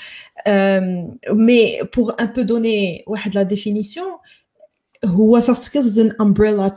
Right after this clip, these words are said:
term اللي غادي يجمع فيه، آه، social skills، غادي يجمع فيه communication skills، آه، emotional intelligence، آم، personal characters، آه، آه، some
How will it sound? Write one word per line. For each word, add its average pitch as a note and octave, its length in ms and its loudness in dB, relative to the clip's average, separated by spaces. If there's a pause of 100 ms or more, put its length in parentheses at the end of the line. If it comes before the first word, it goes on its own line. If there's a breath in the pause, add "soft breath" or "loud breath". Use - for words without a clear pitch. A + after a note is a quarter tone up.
term F4 260 -6 (480 soft breath)
اللي G#3+ 380 -2
غادي G#3 320 -4
يجمع F#3+ 460 0
فيه، B3 500 -2 (320 loud breath)
آه، F3+ 360 -6
social G3+ 400 -4
skills، B3 600 -4 (160)
غادي F#3 160 -4
يجمع F#3 160 -4
فيه F#3 320 -6
communication F#3+ 560 -4
skills، A#3+ 580 -6 (360 soft breath)
آه، F#3+ 180 -2
emotional G3 600 0 (100)
intelligence، F#3+ 880 -2 (360 soft breath)
آم، F#3 640 -4 (180)
personal G#3 280 0 (100)
characters، G3 640 -2 (200)
آه، F3 460 -6 (160)
آه، F3 500 -10 (240)
some G3+ 220 2